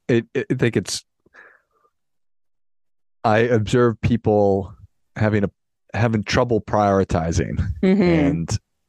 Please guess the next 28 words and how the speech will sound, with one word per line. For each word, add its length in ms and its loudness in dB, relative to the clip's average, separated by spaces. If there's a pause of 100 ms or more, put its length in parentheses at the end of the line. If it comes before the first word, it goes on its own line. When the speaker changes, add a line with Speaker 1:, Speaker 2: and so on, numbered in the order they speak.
(120)
Speaker 1:
utilizing, 920 0
then 360 0
making 240 0
decisions, 480 -2
and 120 0
then 120 0
how 240 0
I'm 80 -4
going 180 0
to 80 0
allocate 560 0
the 100 0
resources 560 -2
that 180 0
I 140 0
have 200 0
available 440 -2
to 180 -2
me. 140 0
We 140 2
all 120 2
have 120 -2
the 60 -12
same 160 0
amount 200 -2
of 60 -4
time 440 0
and 200 -6